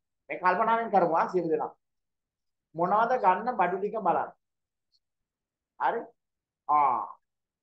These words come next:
පෙරසේ ගන්න ඕන මොනවද පුතා? දණ්ඩ චුම්බකය.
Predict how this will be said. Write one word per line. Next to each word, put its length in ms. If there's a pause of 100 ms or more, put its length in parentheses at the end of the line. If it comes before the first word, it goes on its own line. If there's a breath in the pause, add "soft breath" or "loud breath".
(140)
පෙරසේ 640 (280)
ගන්න 380
ඕන 280
මොනවද 460
පුතා? 440 (1500)
දණ්ඩ 380
චුම්බකය. 440